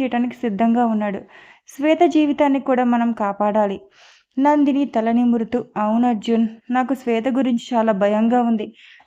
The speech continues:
తన ఎంగేజ్‌మెంట్ కూడా జరిగింది. రాకేష్పై ఇంకా తనకి ఇష్టం ఉంది. ఈ విషయం తెలిస్తే శ్వేత చాలా బాధపడుతుంది. అందుకే మనం చాలా జాగ్రత్తగా వ్యవహరించాలి. శ్వేతకు ఎలాంటి హాని జరగకుండా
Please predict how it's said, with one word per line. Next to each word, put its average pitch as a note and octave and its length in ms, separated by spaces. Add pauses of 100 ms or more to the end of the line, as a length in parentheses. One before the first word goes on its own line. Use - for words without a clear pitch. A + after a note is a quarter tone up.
(100)
తన E4+ 80
ఎంగేజ్‌మెంట్ D#4 580
కూడా D4+ 240
జరిగింది. A#3 760
రాకేష్పై A#3 560
ఇంకా B3 300
తనకి A#3+ 300
ఇష్టం A3+ 340
ఉంది. G#3+ 300 (480)
ఈ C4+ 80
విషయం C#4+ 380
తెలిస్తే C#4+ 400
శ్వేత B3 460
చాలా A#3+ 180
బాధపడుతుంది. G#3 960 (360)
అందుకే B3 540
మనం A#3 280 (100)
చాలా A3+ 220
జాగ్రత్తగా A3 580
వ్యవహరించాలి. G#3+ 840 (580)
శ్వేతకు D#4+ 420
ఎలాంటి B3 500
హాని A#3 360
జరగకుండా A#3 600